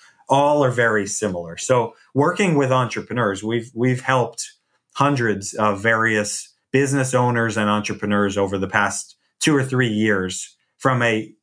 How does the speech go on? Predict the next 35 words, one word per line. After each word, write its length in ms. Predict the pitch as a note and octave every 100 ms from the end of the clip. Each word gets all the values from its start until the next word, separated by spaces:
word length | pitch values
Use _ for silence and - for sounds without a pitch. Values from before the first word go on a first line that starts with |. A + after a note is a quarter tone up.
| -
an 140 | B2
exclusively 960 | A#2 - - D#3+ F3+ F#3+ F3+ C3+ B2+ G#2+
training 720 | - C#3+ C3 A#2 F#2+ F#2+ F#2+
standpoint, 560 | - G2+ F2+ F#2+ F#2
not 360 | A2 C3 C#3+ -
consulting, 840 | - B2 - C#3+ C3+ C3+ B2+ B2 B2+ - _
not 320 | C3 C3+ C#3+
coming 280 | - C#3+ C3+
in 120 | C3
and 140 | B2 A2+
doing 240 | B2+ C3
the 80 | A#2+
work 240 | A#2 A2+
for 300 | - A#2 A#2
them, 160 | G#2 G2+
but 160 | G#2 -
teaching 480 | F3 F3+ F3 D3
them 220 | B2+ B2 A2
how 240 | A2 A2
to 100 | -
fish. 580 | - G2+ B2+ - - _ _ _ _ _ _
We've 240 | B2 C#3 C3
helped, 320 | A#2+ - -
fortunately, 720 | C#3 C3+ C3+ A#2+ G2+ G#2 G#2
over 260 | G#2 A2 G2+
a 80 |
hundred 360 | G2+ A#2 A2 F#2+
different 360 | G#2 G#2+ G2 - _ _ -
organizations. 960 | A#2 A2 G2+ F2+ F#2+ F2+ - - - -
From 220 | D3 D3
an 140 | C#3+
E 180 | E3+ G3+
P 140 | F#3+ C#3+
Academy 560 | - - F#3 F3+ A#2+
standpoint, 720 | G#2 - F#2+ F#2+ - G2 G2